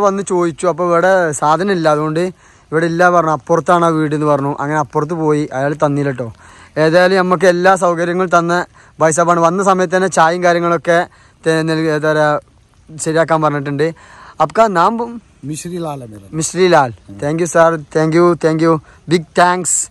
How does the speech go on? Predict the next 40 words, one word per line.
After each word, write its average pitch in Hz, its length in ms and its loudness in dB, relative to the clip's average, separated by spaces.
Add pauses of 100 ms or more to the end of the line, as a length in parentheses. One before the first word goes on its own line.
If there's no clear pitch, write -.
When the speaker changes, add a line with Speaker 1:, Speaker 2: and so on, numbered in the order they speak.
(420)
Speaker 1:
Okay, 180 200 2 (140)
നമ്മളെ, 180 320 4 (100)
ഉം, 160 140 -6 (680)
ഏഹ്, 160 300 4 (180)
നമ്മുടെ 165 200 0
കുട്ടികളുടെ 180 360 2
അവിടെ 175 160 2 (140)
ഈ - 100 -4
ഒരു 180 160 -2
ചെറിയ 180 220 0
പച്ചപ്പ് 160 280 -4
കണ്ടാണ് 175 260 0
ഞാൻ 170 120 -2
പിന്നെയും 175 280 -2 (380)
കുറേ 160 240 4 (240)
ചോദിച്ചു 226 200 -4
കേട്ടോ. 190 180 4
അവിടെ 165 200 -2
ദാ 175 100 4
ഹോട്ടലിൽ 170 300 -4
പോയി, 165 160 -4
അവിടെ 156 220 -4
പോയി 170 160 -6
ചോദിച്ചു, 160 240 -8 (100)
എല്ലായിടത്തും 185 540 -2
ചോദിച്ചു, 156 260 -6
കിട്ടണില്ല. 156 340 -6 (600)
ലാസ്റ്റ് 170 260 0
ഇതാ 190 160 4
ഇവിടെ 165 220 0
കുട്ടികളെ 170 280 0
കൊണ്ടുവന്ന് 160 280 -2
ഇതാക്കിയാണ്. 147 360 -4 (540)
ഈ 151 100 -4
ഒരു 170 120 -2
പച്ചപ്പ് 170 300 -2
കണ്ട് 185 220 0
ഞാൻ 185 120 2
രണ്ടാം 170 200 2
വട്ടം 180 140 0